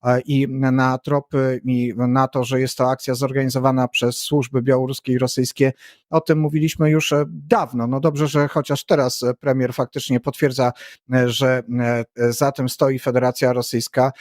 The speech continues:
ale panowie, przecież nie ma żadnej wątpliwości, że od początku ta presja migracyjna,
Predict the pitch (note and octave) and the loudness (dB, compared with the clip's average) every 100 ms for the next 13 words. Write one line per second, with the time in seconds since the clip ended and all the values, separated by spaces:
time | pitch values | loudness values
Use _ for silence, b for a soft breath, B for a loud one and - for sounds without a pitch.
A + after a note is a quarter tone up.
0 | B B C3+ C3+ - C#3+ C3+ B2 C3+ - | B B 2 2 2 0 0 -2 0 -2
1 | B2+ C3 - C#3+ C3+ C3 F3 D#3+ C#3 B2+ | -2 -6 -2 2 2 4 2 2 0 -2
2 | A#2+ B2 A#2+ A#2+ C3+ C3 C3+ E3 F3 E3 | -6 -2 0 0 -2 -2 -4 -4 0 0
3 | - B2 A#2+ C3 - B2+ B2 B B _ | 0 -6 -2 0 2 0 0 B B _
4 | B2 C3+ C#3 C#3 C3+ - C3+ C3 C3 C3+ | 2 2 4 2 0 0 0 2 0 0